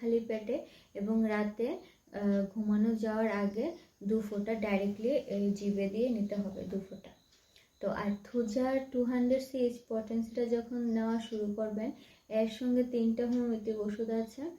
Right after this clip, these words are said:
সেটা আমি সব সোরিয়াসিস, আহ, চর্মরোগের ক্ষেত্রে দিয়ে থাকি। সেই তিনটা ওষুধ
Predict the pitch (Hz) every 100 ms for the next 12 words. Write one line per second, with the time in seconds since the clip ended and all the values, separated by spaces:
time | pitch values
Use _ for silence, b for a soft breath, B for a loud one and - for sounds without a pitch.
0 | B B B - 233 226 233 233 226 240
1 | 233 - - 233 233 233 226 233 226 226
2 | - 208 208 208 208 226 226 226 220 220
3 | 220 208 202 214 208 220 226 220 208 226
4 | 240 - 226 220 226 220 220 208 214 220
5 | 220 247